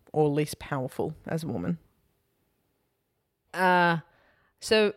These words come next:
Speaker 1: What takes your power away?
Speaker 2: So I've, I've,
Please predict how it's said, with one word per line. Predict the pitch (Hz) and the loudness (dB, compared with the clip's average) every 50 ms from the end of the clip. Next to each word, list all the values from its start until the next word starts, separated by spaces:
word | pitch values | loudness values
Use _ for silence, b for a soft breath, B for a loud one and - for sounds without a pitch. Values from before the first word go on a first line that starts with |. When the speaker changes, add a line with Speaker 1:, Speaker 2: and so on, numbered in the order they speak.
| _ _ | _ _
Speaker 1:
What | - 190 - - | 4 4 4 4
takes | - - 202 - - - | 2 0 0 0 2 2
your | 196 170 | 0 2
power | - - 165 151 143 139 | 2 0 0 0 0 0
away? | 143 - - 107 147 156 - - - b b b b b b b _ | 0 0 -2 -2 -4 -4 -6 -10 -16 b b b b b b b _
Speaker 2:
So | - - 208 208 202 | -8 -2 0 4 4
I've, | 202 202 196 - - - | 4 2 0 -2 0 2
I've, | 180 180 190 196 202 202 196 | 4 4 4 4 2 0 -4